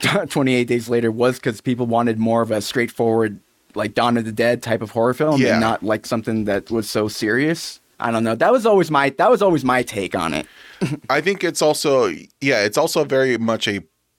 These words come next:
Speaker 2: post-apocalyptic. It's, both films take place after nine eleven. You know, we're still kind of, um,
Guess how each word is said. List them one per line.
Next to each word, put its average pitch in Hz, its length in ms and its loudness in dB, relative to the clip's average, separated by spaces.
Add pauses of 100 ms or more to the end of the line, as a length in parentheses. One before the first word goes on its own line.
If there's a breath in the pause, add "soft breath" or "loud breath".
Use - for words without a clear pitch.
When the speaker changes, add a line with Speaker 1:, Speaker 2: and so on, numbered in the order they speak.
(100)
Speaker 2:
post-apocalyptic. 92 1200 -4
It's, 95 200 -6
both 113 260 -2
films 110 360 -4
take - 260 -6
place 98 380 -2
after 98 400 -2
nine 95 280 -2
eleven. 92 580 -4
You 101 100 -6
know, 92 140 -4
we're 90 120 -6
still 101 480 -2
kind 101 220 -2
of, 95 240 -6
um, 90 480 -4